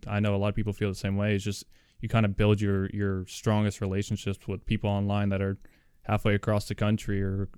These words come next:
you know, halfway across the world, even at that. So it's just a really nice thing to do. Um, for, for, regardless of who's on for the next podcast, what question would you want to give them for them to answer at the end of the podcast?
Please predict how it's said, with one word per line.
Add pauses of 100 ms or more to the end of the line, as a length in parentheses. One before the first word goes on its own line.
(140)
you
know,
halfway
across
the
world,
even
at
that.
So (420)
it's
just
a
really
nice
thing
to
do. (140)
Um, (1080)
for, (400)
for,
regardless
of
who's
on
for
the
next
podcast, (340)
what
question
would
you
want
to
give
them
for
them
to
answer
at
the
end
of
the
podcast?